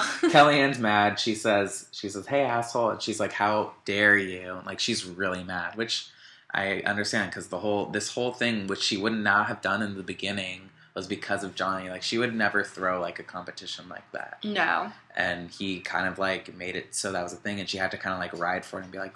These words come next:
Speaker 1: "He's not doing that. My cousin's not doing that." So it's, like, kinda sucks for them.
Speaker 2: Yeah, it really sucks for Anthony.
Speaker 1: And Bananas is just like,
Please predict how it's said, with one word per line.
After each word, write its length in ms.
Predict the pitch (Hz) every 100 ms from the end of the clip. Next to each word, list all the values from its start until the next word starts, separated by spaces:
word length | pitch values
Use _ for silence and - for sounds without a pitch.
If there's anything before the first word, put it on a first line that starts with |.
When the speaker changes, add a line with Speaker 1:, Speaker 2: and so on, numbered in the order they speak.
| -
Speaker 1:
"He's 160 | - 131
not 200 | 143 -
doing 280 | 131 143 139
that. 240 | 135 127
My 80 | 104
cousin's 360 | - 113 117
not 160 | 113 104
doing 260 | 107 110 110
that." 280 | 104 95 - _ - - -
So 320 | - 107 98
it's, 200 | 85 - -
like, 100 | -
kinda 180 | 110
sucks 280 | 107 98 -
for 100 | -
them. 380 | 92 87 90 92 -
Speaker 2:
Yeah, 240 | 262 233
it 40 | 247
really 200 | 294 269
sucks 240 | 214 -
for 100 | 180
Anthony. 280 | 175 180 104
Speaker 1:
And 420 | 101 98 101 95
Bananas 380 | - 104 104 101
is 100 | 101
just 160 | 98 -
like, 220 | 92